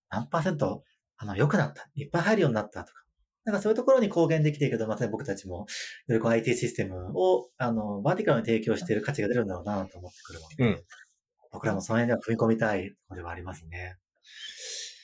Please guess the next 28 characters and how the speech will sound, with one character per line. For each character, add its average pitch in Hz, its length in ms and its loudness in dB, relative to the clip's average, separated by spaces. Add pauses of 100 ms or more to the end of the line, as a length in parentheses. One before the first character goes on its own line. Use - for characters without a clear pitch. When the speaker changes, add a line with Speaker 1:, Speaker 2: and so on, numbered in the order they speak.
(280)
Speaker 2:
い 98 40 2
や、 85 180 -2
バ 101 120 0
ー - 20 -8
テ - 100 -8
ィ - 20 -10
カ 110 80 2
ル 107 320 2 (240)
の - 100 -2
宿 - 220 0
命 101 140 4
で 101 80 0
す - 100 -8
よ - 60 -14
ね。 - 140 -18
そ - 160 -14
こ 90 100 -4
は 95 80 -4
す - 80 -4
ご 98 100 0
く - 100 -6
大 78 180 -2
事 - 100 -16
な、 - 80 -18
Speaker 1:
は - 60 -4
い。 - 440 -14
Speaker 2:
ま - 100 -4
あ、 - 80 -6